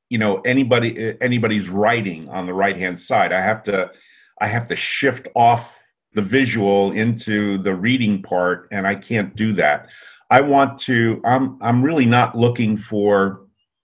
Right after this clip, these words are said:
their comments. I'm looking for the energy that they supply, their, their sense of engagement, their, their hanging on, on a panelist's word.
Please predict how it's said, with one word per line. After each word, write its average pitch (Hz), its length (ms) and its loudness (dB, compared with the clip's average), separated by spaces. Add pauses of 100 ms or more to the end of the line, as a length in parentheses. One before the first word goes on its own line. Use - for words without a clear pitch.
(420)
their 101 240 2
comments. 110 640 -2
I'm 110 160 0
looking 151 340 -2
for 117 380 0
the 101 260 -2
energy 117 600 0
that 95 280 -4
they 104 140 2
supply, 127 720 4
their, 92 460 -2
their 98 260 -2
sense 120 380 -4
of 101 100 -2
engagement, 101 960 -2
their, 95 500 2 (580)
their 101 180 6
hanging 120 600 2
on, 101 500 -2
on 101 180 -2
a 95 80 -4
panelist's 107 880 -2
word. 98 560 2